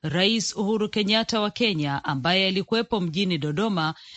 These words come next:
amesema marehemu Magufuli alikuwa mtu ambaye alionyesha kwamba Afrika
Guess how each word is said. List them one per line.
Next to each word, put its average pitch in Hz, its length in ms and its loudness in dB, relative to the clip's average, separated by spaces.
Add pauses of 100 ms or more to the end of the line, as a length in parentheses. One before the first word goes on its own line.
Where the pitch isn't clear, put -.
(140)
amesema 220 460 2
marehemu 214 480 2
Magufuli 185 760 -2
alikuwa 170 480 -2
mtu 220 400 -2
ambaye 185 380 0
alionyesha 196 920 0
kwamba 185 420 0
Afrika 156 640 -2